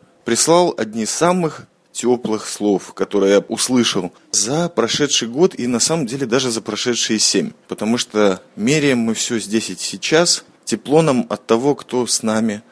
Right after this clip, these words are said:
до сих пор. Лично от меня, Пашко,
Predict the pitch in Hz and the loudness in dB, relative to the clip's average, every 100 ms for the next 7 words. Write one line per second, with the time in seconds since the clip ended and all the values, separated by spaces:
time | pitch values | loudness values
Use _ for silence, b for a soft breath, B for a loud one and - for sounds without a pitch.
0 | b 95 104 - 107 - - 95 90 - | b -2 0 0 -2 -8 0 0 0 -8
1 | b b b b 151 165 151 120 139 156 | b b b b 2 2 0 -2 -2 0
2 | 123 113 - 160 170 | 2 0 0 0 0